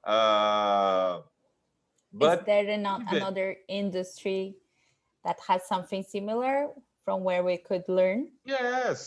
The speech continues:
Speaker 1: yes. Uh, I, in, in my research, in my P H D research, I was working with some kind of, uh, this kind of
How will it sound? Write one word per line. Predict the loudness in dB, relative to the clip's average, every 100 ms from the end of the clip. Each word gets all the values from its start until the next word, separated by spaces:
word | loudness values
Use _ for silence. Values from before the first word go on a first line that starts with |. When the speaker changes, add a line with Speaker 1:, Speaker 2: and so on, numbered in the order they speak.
| -6 -4
Speaker 1:
yes. | 0 0 -2 -6 -8
Uh, | -2 0 2 2 2 0 0 -2 -4 -8 _ _ _ _ 0 0
I, | 0 -2 -6 -10 _
in, | -14 -12 -12 -14 -10
in |
my | -4 -4 -2 -4 -4
research, | -4 -6 0 0 0 -8
in | -8 -6
my | -6 -8
P | -4
H | -4 -4 -8
D | -6
research, | -4 -6 -6 -4 -2 -2 -6 -2
I | 2 2
was | 2 0
working | 0 2 2 -4 -12 -12 -10 -6
with | -6 -6 -6
some | -6 -6 -4 -2
kind | -2 -2
of, | -2 -2 -6 -14 _ -10
uh, | -6 -4 -4 -4 -4 -6 -6
this | -6 -2
kind | 0
of | 0